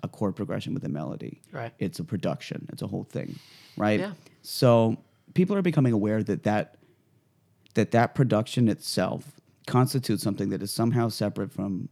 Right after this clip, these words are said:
Speaker 1: a recording and separate from a song. It's a, it's sort of a new thing.
Speaker 2: Mm.
Speaker 1: Um, and the, the, the reason I put it that way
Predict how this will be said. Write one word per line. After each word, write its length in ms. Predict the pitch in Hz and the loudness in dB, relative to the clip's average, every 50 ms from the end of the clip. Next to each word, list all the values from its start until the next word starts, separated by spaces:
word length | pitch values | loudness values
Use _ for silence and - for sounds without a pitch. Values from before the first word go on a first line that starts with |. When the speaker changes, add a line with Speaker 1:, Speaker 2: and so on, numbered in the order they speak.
| _ - | _ -10
Speaker 1:
a 60 | - | -8
recording 600 | - 92 - - - 120 123 127 123 127 123 123 110 | -8 -8 -6 -2 0 2 2 2 2 2 2 0 -2
and 100 | 104 - | -2 -4
separate 240 | - 85 - - - | -6 -6 -8 -10 -12
from 140 | - - - | -10 -10 -10
a 60 | - | -10
song. 460 | - - 113 - 117 117 120 120 120 - | -4 0 2 2 4 4 2 2 0 0
It's 140 | - - - | -2 -2 -2
a, 140 | - - - | -2 -2 -2
it's 220 | 101 - - - | -2 -4 -4 -4
sort 120 | - 220 | -4 -2
of 60 | 240 285 | -2 0
a 60 | 233 | 2
new 240 | 165 139 139 127 120 | 4 6 6 4 4
thing. 440 | - - - - - 117 104 - - _ _ _ - | 0 -6 -14 -8 -4 -4 -4 -4 -6 _ _ _ -4
Speaker 2:
Mm. 280 | 185 180 147 123 107 104 - _ _ _ - | -2 -2 -2 -2 -4 -8 -14 _ _ _ -2
Speaker 1:
Um, 480 | - 117 123 113 107 110 110 113 - - _ _ _ _ _ _ _ _ _ _ - - - - _ - | 2 4 6 8 6 6 4 2 -2 -8 _ _ _ _ _ _ _ _ _ _ -20 -20 -20 -8 _ 6
and 140 | 131 127 | 8 8
the, 60 | 127 127 127 - - - | 8 8 4 2 -2 0
the, 200 | 143 143 147 - | 2 2 2 2
the 140 | - 135 139 | 2 0 2
reason 240 | 139 165 175 180 165 | 2 2 2 4 4
I 120 | 160 139 | 2 2
put 300 | 123 - - - - 156 | 2 0 0 2 4 4
it 100 | 151 139 | 4 4
that 200 | - 98 80 76 | 2 -2 -2 -4
way 240 | - - - - - | -8 -10 -10 -12 -12